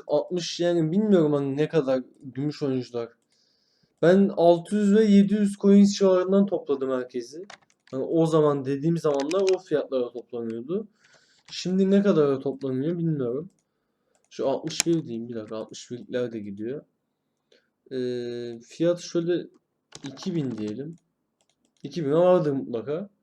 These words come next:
Evet. Şu gördüğünüz gibi altmış birlikler var. Sakın bunları almayın arkadaşlar bak. Videoyu sonuna kadar izleyin. Sadece temel oyuncu. Asla bu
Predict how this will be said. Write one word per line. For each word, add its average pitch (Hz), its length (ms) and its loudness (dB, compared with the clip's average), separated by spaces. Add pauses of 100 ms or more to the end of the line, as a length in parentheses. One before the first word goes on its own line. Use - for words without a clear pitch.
Evet. 175 280 2 (460)
Şu 170 160 -4
gördüğünüz 196 440 4
gibi 170 160 2
altmış 165 640 -2
birlikler 190 440 2
var. 170 300 0 (240)
Sakın 233 460 2
bunları 208 260 6
almayın 190 320 8
arkadaşlar 139 580 0
bak. 120 220 -4 (580)
Videoyu 190 320 0
sonuna 202 380 4
kadar 190 220 4
izleyin. 180 640 0 (640)
Sadece 202 720 2
temel 196 400 6
oyuncu. 131 480 2
Asla 147 600 0
bu 170 220 -2